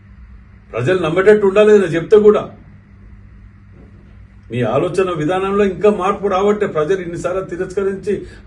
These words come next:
అసెంబ్లీలో, పార్లమెంట్లో, సర్పంచ్లలో ఇన్నిట్లలో తిరస్కరించినా ఇంకా నోరు నెత్తిన పెట్టుకొని అబద్ధాలు ఆడుకుంటూ బతుకుతున్నారు రేవంత్ రెడ్డి గారు. రేవంత్ రెడ్డి ఎంత, ఎంత ఏ తుమ్మినా, దగ్గినా, పిత్తినా, ఏం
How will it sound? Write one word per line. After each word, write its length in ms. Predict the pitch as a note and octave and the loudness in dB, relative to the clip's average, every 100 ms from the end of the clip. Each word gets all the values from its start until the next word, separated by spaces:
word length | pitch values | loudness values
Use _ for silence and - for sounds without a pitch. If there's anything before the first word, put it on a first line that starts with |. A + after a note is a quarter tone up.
| A2 | -8
అసెంబ్లీలో, 600 | B2+ E3+ F#3 G3 G3+ D#3+ | -4 -4 -2 0 0 0
పార్లమెంట్లో, 760 | A#2+ B2+ E3+ F#3 F#3+ F#3 F#3+ | -4 -4 -2 -4 -6 -4 -4
సర్పంచ్లలో 760 | C#3+ C#3+ - F#3 F#3 F#3+ G3+ G3 | -2 -2 -4 -6 -6 -4 -4 -2
ఇన్నిట్లలో 540 | C#3+ F3+ F#3 F#3+ G#3+ | -2 -2 -4 0 0
తిరస్కరించినా 1000 | G#3 F#3 F#3 - G3 E3 D3+ B2 B2+ G3 - - - - - - - | -2 -4 -6 -2 -2 -4 -8 -8 -8 -10 -16 -20 -20 -20 -20 -20 -16
ఇంకా 220 | G3 A3+ A3+ | 0 2 6
నోరు 220 | G#3 G#3+ | 8 8
నెత్తిన 280 | G#3+ G#3 G#3+ | 6 4 4
పెట్టుకొని 360 | G3+ G3+ G#3 | 4 2 0
అబద్ధాలు 340 | G3 G3+ G3+ G3 | 0 -2 0 0
ఆడుకుంటూ 320 | F#3+ F#3+ G3 | 0 -2 -2
బతుకుతున్నారు 680 | F3+ F3+ - F#3+ F3 E3 E3 - - - - - - - - - - | -2 -6 -8 -6 -6 -6 -10 -16 -20 -20 -20 -20 -20 -20 -20 -20 -4
రేవంత్ 340 | D#3 E3+ D#3+ | -2 0 -2
రెడ్డి 160 | E3+ D#3+ | -6 -4
గారు. 140 | E3 - - | -6 -6 -10
రేవంత్ 540 | - D#3 G3+ G#3 G#3 G#3 | 0 6 6 6 4 6
రెడ్డి 200 | G#3 G3+ | 6 4
ఎంత, 300 | G3 G#3 - G#3 F#3+ - - - - | 2 0 2 2 2 -4 -12 -20 -12
ఎంత 260 | E3+ F#3 G3+ | -10 -2 0
ఏ 340 | F3+ G3 F#3+ E3+ - - - - - | 6 6 6 2 -10 -18 -20 -20 -4
తుమ్మినా, 540 | G#3 G#3+ A3 A3+ G#3 G3+ | 0 2 4 4 2 2
దగ్గినా, 580 | G#3 G#3 - A3 G#3+ | 4 4 4 0 2
పిత్తినా, 440 | G3+ A3 A3 - G#3+ | 0 -2 -6 0 0
ఏం 340 | F#3+ A3 A#3+ | 4 6 6